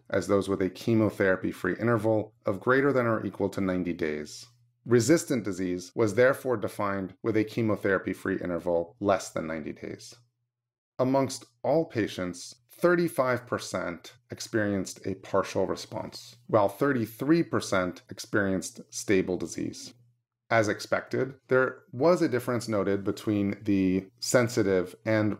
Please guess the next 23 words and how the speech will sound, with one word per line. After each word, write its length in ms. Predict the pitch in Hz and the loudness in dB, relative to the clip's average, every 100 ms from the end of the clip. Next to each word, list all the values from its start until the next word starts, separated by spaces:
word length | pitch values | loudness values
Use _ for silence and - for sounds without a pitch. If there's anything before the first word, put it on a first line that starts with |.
| - | -4
resistance 640 | 101 - 131 - 117 95 | -2 2 2 2 0 0
disease 380 | - 90 92 82 | -4 -4 -2 -2
groups. 540 | - 85 76 - - - _ _ _ _ - | -2 -4 -4 -6 -16 -18 _ _ _ _ 0
In 160 | 131 | 2
those 480 | 127 170 170 156 - - | 4 4 4 0 -8 -2
with 580 | 117 113 110 107 - - | 4 4 4 0 -8 -2
resistant 560 | 113 113 131 127 92 | 0 2 0 0 -4
disease, 640 | 85 80 78 90 110 - - _ | -4 -8 -6 -6 -6 -12 -18 _
partial 400 | - 160 160 135 | -2 2 2 2
response 520 | 104 95 98 92 90 - _ | -2 -2 -4 -6 -6 -12 _
was 300 | 95 87 - - | -4 -4 -8 -18
twenty-two 540 | - 113 113 - - | -6 -2 0 -2 -6
percent. 580 | 80 - - 85 113 120 - _ _ _ | -6 -8 -8 -6 -8 -8 -16 _ _ _
In 140 | 127 123 | 0 4
those 180 | 120 | 4
with 200 | 110 107 | 2 0
sensitive 520 | - - 156 156 117 92 | 0 2 2 2 0 0
disease, 560 | 90 92 90 87 - - | -2 0 0 -2 -6 2
partial 280 | 117 - | 2 4
response 440 | 104 95 101 92 - | -2 -2 -4 -4 -4
was 180 | 92 - | -6 -6
forty-five 800 | - 98 92 87 - 87 82 - | -4 -2 0 -2 -4 -4 -4 -8
percent. 480 | - - - 80 | -12 -12 -14 -18